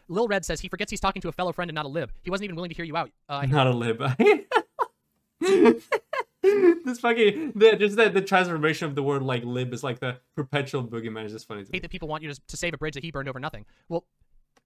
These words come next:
Speaker 1: Vosh, technically Vosh would have been the lib, but whatever. Like,
Speaker 2: Vosh is the lib.
Speaker 1: anyway. The
Speaker 2: Sure.
Speaker 1: deba-, debate with Vosh was super hard to listen to. How do you think I felt?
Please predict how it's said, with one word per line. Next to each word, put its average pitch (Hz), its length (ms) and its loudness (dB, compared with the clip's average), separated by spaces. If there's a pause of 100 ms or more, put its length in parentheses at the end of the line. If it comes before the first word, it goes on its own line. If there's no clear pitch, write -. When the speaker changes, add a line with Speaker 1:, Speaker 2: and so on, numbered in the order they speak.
Speaker 1:
Vosh, 170 320 -4 (680)
technically 123 240 -16
Vosh 113 160 -14
would - 80 -16
have - 20 -16
been 92 80 -20
the 90 80 -20
lib, 90 100 -20
but 104 80 -20
whatever. 90 240 -20 (200)
Like, 90 100 -20 (460)
Speaker 2:
Vosh 101 160 -12
is - 80 -20
the 95 60 -20
lib. - 80 -20
Speaker 1:
anyway. 95 120 -20 (640)
The 147 80 -4
Speaker 2:
Sure. 151 80 -8
Speaker 1:
deba-, 160 160 -4
debate 165 180 -4
with 151 80 -16
Vosh 139 160 -4
was 160 80 -10
super 170 160 -10
hard 165 120 -4
to 156 40 -12
listen 131 160 -12
to. 190 80 -8
How 160 60 -4
do - 20 -4
you 214 60 -8
think 226 160 -14
I 175 100 -6
felt? - 240 -20